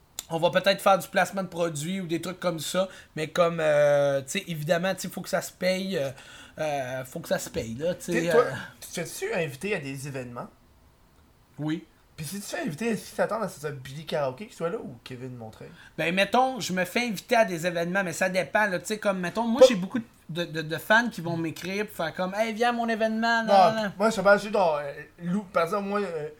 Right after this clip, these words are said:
Speaker 2: l'ouverture ou le, l'inauguration, tu sais, comme là, récemment, il y avait, genre, euh, la nouvelle collection Poche et Fils, puis là, moi, j'étais là, genre,
Speaker 1: Ah,
Speaker 2: vraiment,
Speaker 1: mais tu vois,
Speaker 2: cet
Speaker 1: ça, je me
Speaker 2: événement,
Speaker 1: fais pas
Speaker 2: genre.
Speaker 1: inviter encore à
Speaker 2: Ok.
Speaker 1: ces
Speaker 2: Moi,
Speaker 1: places-là.
Speaker 2: moi, je me suis pas fait inviter, là. Moi, c'est, c'est mes amis qui m'ont
Speaker 1: Ok,
Speaker 2: invité.
Speaker 1: ok.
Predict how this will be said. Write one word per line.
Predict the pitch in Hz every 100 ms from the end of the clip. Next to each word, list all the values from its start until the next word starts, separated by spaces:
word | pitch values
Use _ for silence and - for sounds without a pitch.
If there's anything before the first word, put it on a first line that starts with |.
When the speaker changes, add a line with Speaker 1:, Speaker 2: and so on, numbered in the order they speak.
| - _
Speaker 2:
l'ouverture | 156 208 202 196 - 214 214 214 170
ou | 156
le, | 151 147
l'inauguration, | 151 175 190 165 170 165 196
tu |
sais, | 190
comme | 185 170
là, | 160 143 135
récemment, | 156 156 165
il | 170
y |
avait, | 151 147
genre, | 147 143
euh, | 139 127 - -
la | 139
nouvelle | 156 160 180
collection | 165 156 170
Poche | - 170 165
et | 147
Fils, | - 180 180
puis | 151
là, |
moi, | 156
j'étais | 151 151 139
là, | 135 131 147 151
genre, | 143
Speaker 1:
Ah, | 220 -
Speaker 2:
vraiment, |
Speaker 1:
mais | 151 214 -
tu | 208
vois, | 302
Speaker 2:
cet | 214
Speaker 1:
ça, | 269
je | 254
me | 233
Speaker 2:
événement, | 202
Speaker 1:
fais |
pas | 185
Speaker 2:
genre. | 226
Speaker 1:
inviter | 233 165 -
encore | 214 185 - 190 170
à |
Speaker 2:
Ok. | 156
Speaker 1:
ces | -
Speaker 2:
Moi, | 156
Speaker 1:
places-là. | 165 285
Speaker 2:
moi, | 254
je | 247
me | 156
suis | -
pas | 143
fait | 156 147
inviter, | 135 120 135 175
là. | 220 - -
Moi, | - 185
c'est, | 180
c'est | 131 147
mes | 156 143
amis | 156 147 180 190
qui | 147
m'ont | 151 151 151
Speaker 1:
Ok, | 165 160 170
Speaker 2:
invité. | 208 170 -
Speaker 1:
ok. | 202